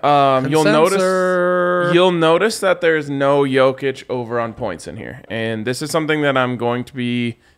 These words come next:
Speaker 1: keeping an eye on. I could be totally off on this,
Speaker 2: By design.
Speaker 1: but what I'm thinking is that Jokic points are going down, and Jokic
Speaker 2: Yep.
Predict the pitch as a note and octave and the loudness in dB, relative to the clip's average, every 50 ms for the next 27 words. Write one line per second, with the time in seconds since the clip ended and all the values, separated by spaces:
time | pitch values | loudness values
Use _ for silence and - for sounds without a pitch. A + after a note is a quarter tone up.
0 | _ _ - C#3+ C3+ C#3 C#3 C3 A#2+ B2 C3+ C#3+ D3 D3+ D3 - A#3 G3+ F3 F3+ | _ _ -8 -6 -4 -4 -2 -2 0 0 2 2 0 0 0 2 0 0 2 -2
1 | E3 - D#3+ C#3+ C#3 C#3 C3+ B2+ A#2+ C3+ C#3+ E3 D#3 D3 D3+ D3+ D3+ D3 A2 B2+ | -2 -2 -2 -2 0 0 2 2 2 0 0 -4 -6 -4 -4 -4 -4 -4 -4 -4
2 | C#3 D3 E3 F#3 D#3 D3 C#3+ B2 - G#2 G2 G2 F#2+ F2 - - - C#3+ C#3 - | -4 -6 -6 -6 -6 -6 -8 -6 -8 -10 -10 -10 -12 -14 -4 0 2 2 4 2
3 | - B2+ C3+ D3 C#3+ C#3+ D3 D#3 D3+ D3+ C#3 D3 C#3+ C3+ B2+ C3+ C3 B2+ A#2 - | 2 2 4 6 6 6 6 6 4 2 -2 -4 -4 -4 -4 -4 -6 -6 -4 -4
4 | G#2 A#2+ G#2+ G#2+ A2+ A2+ G#2+ G#2 G2+ - - _ _ - G#2 A#2+ B2 A#2 - - | -6 -4 -2 0 2 4 4 2 2 -2 -6 _ _ -8 -4 -2 -2 -2 -4 -6
5 | A#2 - - _ - - D3 D#3 D#3+ D#3 - D#3 C3 C3 C3 B2+ B2+ B2 A#2+ A#2+ | -8 -8 -12 _ -6 -4 -2 -2 -2 -2 -4 -4 -2 -2 -2 -2 -2 -4 -4 -4
6 | A#2+ B2 B2+ C3+ C3+ B2+ A#2 A2+ A2+ A#2 A#2 A2+ A#2+ A#2+ A#2+ A#2 A#2 - | -4 -4 -4 -4 -6 -8 -8 -6 -6 -6 -6 -4 -4 -4 -6 -6 -8 -12